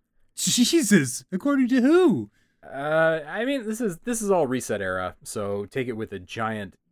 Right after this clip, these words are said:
Speaker 2: enormous grain of salt or several. Uh,
Speaker 1: A plate, a plate of salt.
Speaker 2: Yeah, but, you
Speaker 1: A
Speaker 2: know,
Speaker 1: salt
Speaker 2: there's,
Speaker 1: lick, a brick.
Speaker 2: there's a lot of murmuring that this thing is,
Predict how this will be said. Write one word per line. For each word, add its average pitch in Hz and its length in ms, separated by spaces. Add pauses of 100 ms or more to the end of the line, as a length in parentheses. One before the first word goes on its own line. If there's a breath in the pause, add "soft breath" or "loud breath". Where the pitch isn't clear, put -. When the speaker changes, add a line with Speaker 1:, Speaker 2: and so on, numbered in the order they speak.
(120)
Speaker 2:
enormous 113 600 (100)
grain 107 380
of 98 280
salt 104 400
or 98 400
several. 98 560 (540)
Uh, 98 340
Speaker 1:
A 120 40
plate, 160 420 (120)
a 120 40
plate 147 260
of 135 60
salt. 143 360
Speaker 2:
Yeah, 151 280 (520)
but, 110 360
you 135 60
Speaker 1:
A 139 40
Speaker 2:
know, - 0
Speaker 1:
salt 156 240
Speaker 2:
there's, 131 140
Speaker 1:
lick, 160 240
a 131 80
brick. 123 380
Speaker 2:
there's 175 180
a 175 40
lot 185 220
of 147 140
murmuring 123 640
that 98 200
this - 220
thing 107 180
is, 101 380